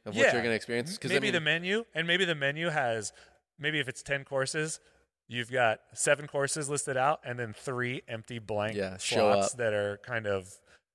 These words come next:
Speaker 2: kind of question marks.
Speaker 1: Right.
Speaker 2: I don't know.
Speaker 1: I
Speaker 2: Um,
Speaker 1: mean,
Speaker 2: I'm just
Speaker 1: uh,
Speaker 2: fucking
Speaker 1: originally,
Speaker 2: talking,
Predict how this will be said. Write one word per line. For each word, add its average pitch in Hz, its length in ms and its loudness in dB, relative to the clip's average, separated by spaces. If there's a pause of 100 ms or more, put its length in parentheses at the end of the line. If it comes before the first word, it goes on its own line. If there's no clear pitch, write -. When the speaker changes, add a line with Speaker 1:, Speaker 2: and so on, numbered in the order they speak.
(100)
Speaker 2:
kind 120 160 -8
of - 80 -14
question 139 360 -2
marks. 151 380 -2
Speaker 1:
Right. 110 200 4 (380)
Speaker 2:
I - 80 -6
don't 262 120 4
know. 151 160 4 (360)
Speaker 1:
I 147 100 2
Speaker 2:
Um, 143 100 6
Speaker 1:
mean, 165 300 2
Speaker 2:
I'm 226 120 0
just - 240 2
Speaker 1:
uh, 139 40 4
Speaker 2:
fucking - 100 6
Speaker 1:
originally, 165 320 4 (160)
Speaker 2:
talking, - 40 -12